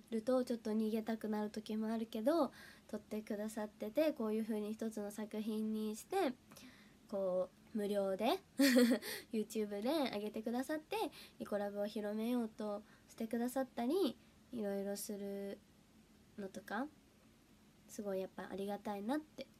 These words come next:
感謝だなって、そう思いますね。え、そう、瞳とのコンサートの、二周年のコンサートの時の二人で話してるシーンも、後ろからカメラ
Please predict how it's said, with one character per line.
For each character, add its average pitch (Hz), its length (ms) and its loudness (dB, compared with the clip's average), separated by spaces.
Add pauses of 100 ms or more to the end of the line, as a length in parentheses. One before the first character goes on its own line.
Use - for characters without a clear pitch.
(140)
感 196 240 -6
謝 190 160 -12
だ 190 100 -10
な 202 140 -6
っ 214 40 -6
て、 - 260 -20 (680)
そ - 220 -12
う 196 180 -8 (1400)
思 185 200 -8
い 185 80 -12
ま 190 140 -18
す - 160 -20
ね。 214 100 -14 (3000)
え、 247 100 8
そ 247 220 8
う、 - 20 8
瞳 359 400 4
と 427 140 4
の 330 460 4 (500)
コ 330 160 8
ン 349 80 2
サ 285 180 8
ー 254 40 6
ト 247 140 -2
の、 247 260 4
二 247 120 4
周 311 260 2
年 269 220 6
の 233 80 0
コ 277 160 4
ン 285 60 4
サ 254 180 2
ー - 20 2
ト 226 120 -4
の 214 120 -2
時 220 220 -6
の 240 340 0 (260)
二 254 200 0
人 247 100 6
で 240 80 2
話 226 280 2
し - 20 -12
て 254 120 2
る 220 100 2
シ 233 180 -2
ー 220 100 2
ン 220 80 2
も、 247 260 4 (380)
後 247 180 6
ろ 277 140 10
か 302 160 4
ら 320 240 4
カ 269 120 4
メ 233 100 4
ラ 226 200 2